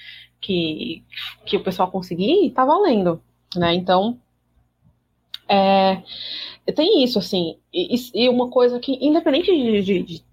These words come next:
tudo, de qualquer opinião, pro lado A ou B, eu acho que o que eu tô tentando fazer, né, pelo menos, é, tipo, é alertar o pessoal que, assim, as punições da fia, que a fia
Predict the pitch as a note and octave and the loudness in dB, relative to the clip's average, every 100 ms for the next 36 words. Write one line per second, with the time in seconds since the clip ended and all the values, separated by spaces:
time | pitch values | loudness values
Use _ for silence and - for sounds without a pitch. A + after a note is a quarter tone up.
0 | - A#3 C4+ G#3 F#3+ - F#3 G#3+ G#3+ A3 | -6 0 0 0 -2 -2 -2 -2 0 0
1 | F#3 F3+ A3 A3 F3+ F3+ F3+ F3+ F3 F#3 | 2 2 4 4 2 0 0 0 2 2
2 | F3+ F3 D#3+ E3+ A#3+ A#3 F3+ - _ _ | 2 2 0 0 2 2 0 -8 _ _
3 | _ - - - _ _ - A3+ A3+ A#3+ | _ -20 -20 -20 _ _ 0 2 2 0
4 | C4+ C4+ A#3+ A3 - G#3+ B3+ B3+ C4 B3+ | -2 0 0 0 -2 0 0 2 0 2
5 | A#3+ - G3+ F#3+ A3+ A#3 G3+ G3 - - | 0 0 0 2 2 2 0 -2 -6 -2
6 | F3+ F3+ G#3 G#3 - - - F#3 F#3 F#3 | 0 2 2 0 -2 -8 -2 2 2 2
7 | F3+ - - - _ _ _ _ _ _ | -2 -6 -6 -8 _ _ _ _ _ _
8 | - F3 D#3+ F#3 G#3 G3+ A3+ C4 C#4 - | -2 -2 2 2 2 0 0 2 0 0
9 | G3+ C4 B3+ A#3+ A#3+ F3+ F3+ - - - | 0 2 0 -2 0 -2 -4 -16 -20 -8
10 | - - A#3 A#3 A3+ G3 F3 - G3 A#3+ | -6 -2 0 2 0 0 -2 -4 -4 0
11 | D#4 E3+ E3+ E3 - F3 | 2 0 -4 -10 -4 -2